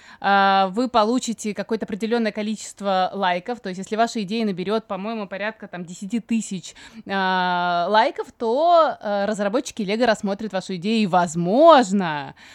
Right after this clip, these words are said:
создадут, э, конструктор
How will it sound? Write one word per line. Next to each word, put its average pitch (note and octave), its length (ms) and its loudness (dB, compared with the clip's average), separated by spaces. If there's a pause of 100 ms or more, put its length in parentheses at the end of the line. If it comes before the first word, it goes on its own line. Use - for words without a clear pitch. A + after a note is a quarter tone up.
(140)
создадут, G3+ 1200 -4 (360)
э, F3+ 460 -4
конструктор F#3 800 -6